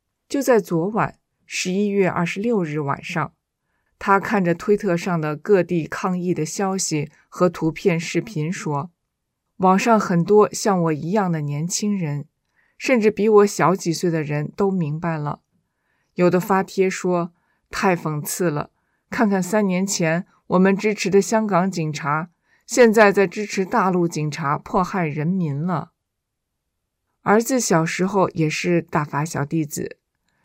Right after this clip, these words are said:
学过法，抄写过红银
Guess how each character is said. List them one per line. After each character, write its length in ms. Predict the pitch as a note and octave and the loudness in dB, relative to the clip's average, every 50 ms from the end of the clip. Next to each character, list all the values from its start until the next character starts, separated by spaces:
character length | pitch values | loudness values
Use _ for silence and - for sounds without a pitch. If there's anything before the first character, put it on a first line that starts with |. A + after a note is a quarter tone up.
| _ _ | _ _
学 220 | - - - F#3+ G3 | -6 0 2 2 4
过 220 | G#3+ B3+ A#3 G#3 | 6 4 4 4
法， 340 | G3 - D#3+ C#3+ - - _ _ _ _ _ _ _ - | 2 -2 -4 -6 -6 -8 _ _ _ _ _ _ _ -10
抄 220 | - - G#3+ G#3+ | -2 0 2 2
写 180 | G#3 - F3+ E3 | 2 2 0 -2
过 200 | D#3 F3 F3+ E3+ | 0 0 -2 -2
红 280 | E3+ - D#3+ E3 F#3 F#3+ | -2 -4 -4 -4 -4 -4
银 300 | F3 D#3 D#3+ E3+ F#3 | -4 -4 -4 -6 -8